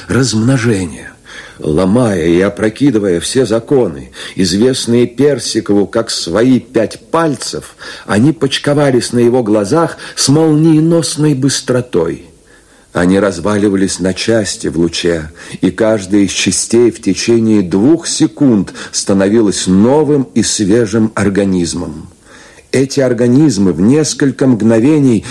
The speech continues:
достигали роста и зрелости, лишь за тем, чтобы, в свою очередь, тотчас же дать новое поколение.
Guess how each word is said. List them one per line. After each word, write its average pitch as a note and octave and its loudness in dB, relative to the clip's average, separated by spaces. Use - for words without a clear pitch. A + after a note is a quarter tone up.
достигали A#2 0
роста G#2+ 0
и D#3+ 4
зрелости, D3 2
лишь B2 2
за B2 2
тем, F3 2
чтобы, B2+ -2
в - -4
свою C3+ 2
очередь, D#3 0
тотчас F#3 0
же A#2+ 0
дать D#3 -2
новое A#2+ 4
поколение. D#2+ -4